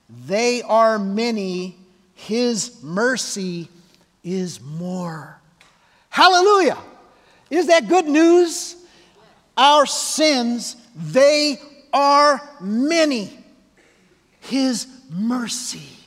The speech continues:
is more. Thank you, Jesus. If we confess our sins, He purifies us from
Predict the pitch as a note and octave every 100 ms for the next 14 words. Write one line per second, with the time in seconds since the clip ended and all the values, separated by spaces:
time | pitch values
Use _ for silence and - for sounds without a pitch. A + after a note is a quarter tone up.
0 | _ _ _ _ _ _ D#3+ D#3+ - A3+
1 | A#3 F#3 E3+ F3+ _ _ _ _ _ _
2 | _ _ _ _ _ G#3+ A#3+ A#3+ - -
3 | _ _ C#3 F#3+ G3+ G3+ F#3 G3+ _ -
4 | - G#3+ G3+ G3 G3+ G3 - - - -
5 | _ _ _ _ _ _ _ _ _ _
6 | _ _ _ _ _ _ _ _ _ _
7 | _ _ _ _ _ _ _ _ _ B2+
8 | C#3+ C3 E3+ F3 F3+ D#3+ D3 E3+ E3+ D3+
9 | D3 - D#3+ E3+ E3+ E3+ E3 D#3+ D3 D#3
10 | D3 - C#3